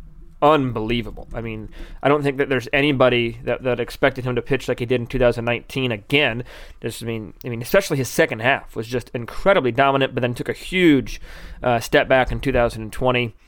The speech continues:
Four and three and nine starts, E R A near five, E R A plus below a hundred, fielding independent pitching of north of four, which is not good. Gave up twenty-two earned runs in forty innings pitched, so there's, there's no question took a step back.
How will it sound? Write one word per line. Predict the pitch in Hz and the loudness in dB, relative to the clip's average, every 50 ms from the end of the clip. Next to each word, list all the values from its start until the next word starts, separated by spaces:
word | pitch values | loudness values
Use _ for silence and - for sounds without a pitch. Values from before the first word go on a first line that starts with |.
| _ _ _ _ _ | _ _ _ _ _
Four | - 151 156 151 143 | 2 4 6 6 6
and | 139 127 | 4 2
three | - 135 143 139 | 2 2 4 4
and | 131 127 | 4 4
nine | 127 127 127 123 | 4 2 2 2
starts, | - - 131 127 127 - - | 2 4 4 4 4 2 2
E | 143 139 | 4 4
R | 135 131 131 | 6 6 6
A | 131 127 123 | 4 4 4
near | 123 123 120 113 | 2 0 0 0
five, | - - 127 120 120 120 120 120 120 - | 0 2 4 4 6 4 4 2 0 0
E | 135 131 | 2 4
R | 131 127 | 4 4
A | 120 | 2
plus | 117 - - 123 123 120 | 2 2 2 4 4 2
below | - - 117 117 120 120 | 0 -2 2 2 4 4
a | 113 | 4
hundred, | 113 117 117 120 123 117 | 2 0 0 0 -2 -2
fielding | - - 151 147 139 131 | 0 2 4 4 4 4
independent | 127 120 117 127 120 117 110 | 2 0 0 -2 -4 -2 -2
pitching | 123 123 - - 123 117 117 | -2 -2 -2 -2 -4 -2 -2
of | 113 107 110 - | -4 -4 -6 -6
north | 120 123 123 127 123 120 | -2 2 4 4 4 2
of | 107 - | -2 -4
four, | - - 135 131 131 131 | 0 4 6 6 6 6
which | 123 117 - 117 | 4 0 -2 -4
is | 113 | -2
not | 123 120 120 113 113 | 0 0 0 0 0
good. | 120 120 120 117 110 - - - - - - - - - - _ | 2 2 2 2 0 -4 -16 -20 -20 -20 -20 -20 -20 -20 -12 _
Gave | - 127 123 | 0 2 2
up | 123 120 - | 2 2 0
twenty-two | - 139 139 139 127 - 139 131 | 2 2 4 4 4 4 2 2
earned | - 127 127 127 127 | 2 4 4 4 4
runs | 127 127 127 123 117 | 4 4 4 2 0
in | 113 110 | -4 -6
forty | - - 135 127 123 123 | 0 2 4 4 4 2
innings | 123 120 120 120 117 113 107 - | 0 -2 -4 -6 -8 -8 -10 -6
pitched, | - - 147 143 139 - - - | 0 2 4 4 4 2 -4 -12
so | - - - 131 123 120 117 - - - - - - - - - - - - - - - - - | -8 -2 2 4 4 4 2 -2 -8 -20 -20 -20 -20 -20 -20 -20 -20 -20 -20 -20 -20 -20 -20 -20
there's, | - - 170 175 - 185 202 196 185 196 | -16 -12 -12 -8 -2 2 4 4 4 4
there's | 202 202 196 | 4 2 4
no | 202 226 208 | 4 2 2
question | - 202 185 175 - 151 | 4 4 2 2 2 -2
took | 139 160 151 135 | -2 -2 -2 -2
a | |
step | - - 139 135 - | 0 2 2 2 4
back. | - 113 92 - - | 2 -2 -4 -4 -12